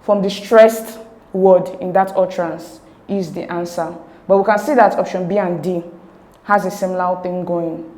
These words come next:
in the sense that while design is present in A and C, engineer is present in B,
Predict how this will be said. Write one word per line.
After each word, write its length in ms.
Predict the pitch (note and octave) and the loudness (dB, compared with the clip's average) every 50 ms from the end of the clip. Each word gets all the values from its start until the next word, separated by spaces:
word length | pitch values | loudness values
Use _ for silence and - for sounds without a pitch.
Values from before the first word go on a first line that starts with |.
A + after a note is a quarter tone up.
| - - - | -20 -16 -12
in 80 | - F#3 | -8 -8
the 60 | E3+ | -8
sense 340 | F3 - G#3+ G#3 G#3 G#3 F#3 | -6 -2 -2 0 0 0 -2
that 240 | - F#3 E3+ F3 E3+ - - - - - - - - _ - _ _ | -2 -2 -2 -4 -4 -8 -14 -18 -20 -20 -20 -20 -20 _ -20 _ _
while 320 | F#3+ G#3 A3 A#3+ B3+ A3+ | 6 8 8 10 8 8
design 440 | F#3 G3 G3+ E3+ E3 G3 G3 G#3 G3+ | 6 2 0 2 2 2 2 2 0
is 120 | F#3+ F3+ - | -2 -4 -4
present 480 | - G3 F#3+ F#3+ F#3 F#3+ F#3 F#3+ - | -2 0 0 0 0 -2 -4 -4 -6
in 200 | - F3+ F3 - | -6 -8 -6 -4
A 140 | - F#3 F#3+ | -4 -2 -2
and 160 | F3+ E3+ E3+ | -2 -4 -6
C, 320 | E3+ - - F3+ F3+ E3 E3+ - - - - - _ _ _ _ _ _ _ _ - | -10 -8 -8 -8 -8 -8 -10 -12 -18 -20 -20 -20 _ _ _ _ _ _ _ _ -4
engineer 600 | F#3 F#3+ F3 D#3 F#3 F#3+ G3 G#3 G#3 A3 A3+ - | -4 -4 -2 -2 -2 0 2 2 2 2 2 0
is 100 | F3+ - | -4 -8
present 460 | - - G3 F#3+ F#3+ G3 F#3+ F#3+ F#3+ - | -4 0 0 0 2 0 -2 -4 -4 -6
in 140 | F3+ E3 | -6 -6
B, 260 | D3+ F3 E3+ E3+ F#3+ | -6 -8 -8 -8 -10